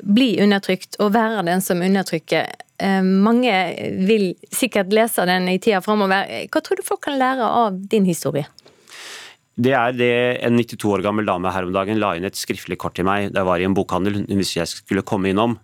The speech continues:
Speaker 2: Eh, hun bor i Bærum. Jeg vet ikke hva en nittito år gammel dame i beste Bærum og jeg har til felles. Og det skrev hun også, at hennes liv hadde vært helt forskjellig enn min. Hennes opplevelser har vært helt forskjellige enn min.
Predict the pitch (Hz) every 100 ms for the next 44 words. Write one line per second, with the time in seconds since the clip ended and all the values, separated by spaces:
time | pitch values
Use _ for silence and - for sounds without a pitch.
0 | - _ 110 104 - 110 90 87 95 85
1 | 98 95 - _ - 104 92 - - 104
2 | 98 98 - 98 101 104 95 107 92 90
3 | 92 98 95 82 85 95 - 95 95 -
4 | 90 95 82 87 85 92 87 90 82 95
5 | 90 104 113 - 113 113 - 98 92 104
6 | 90 135 143 - 123 92 101 - - 123
7 | 170 175 - - 104 104 - - 90 85
8 | 113 - 85 82 98 104 110 82 - -
9 | - - 101 101 113 - 95 101 110 113
10 | 160 123 113 113 95 90 - - 92 82
11 | 95 - 110 113 101